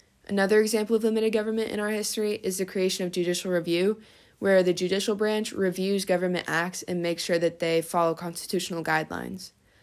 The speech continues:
And then our government is also a democracy, which lets the people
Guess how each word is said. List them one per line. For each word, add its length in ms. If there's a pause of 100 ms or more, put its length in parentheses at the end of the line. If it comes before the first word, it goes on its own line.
(400)
And 200
then 240
our 180
government 380
is 180
also 320
a 20
democracy, 840
which 280
lets 200
the 80
people 460